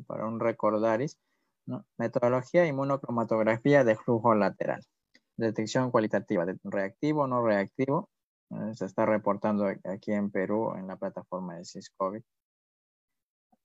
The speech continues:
¿no? ¿Qué es lo que detectan? Anti-sars cov dos, I G G e I G M. las muestras que están usando,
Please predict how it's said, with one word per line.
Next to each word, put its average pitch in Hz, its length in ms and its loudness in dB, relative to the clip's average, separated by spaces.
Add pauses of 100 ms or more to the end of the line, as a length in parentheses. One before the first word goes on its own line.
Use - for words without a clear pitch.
(100)
¿no? 127 240 -12 (200)
¿Qué 131 140 2
es 135 100 -4
lo 135 140 -2
que 131 80 2
detectan? 139 720 2 (440)
Anti-sars 120 720 2
cov 139 260 6 (160)
dos, 139 460 4 (220)
I 139 100 0
G 123 260 -2
G 151 260 -2 (720)
e 127 260 2
I 131 120 2
G 110 360 2
M. 69 260 -8 (1300)
las 107 140 -2
muestras 120 380 -2
que - 80 -10
están 120 280 -2
usando, 131 560 -2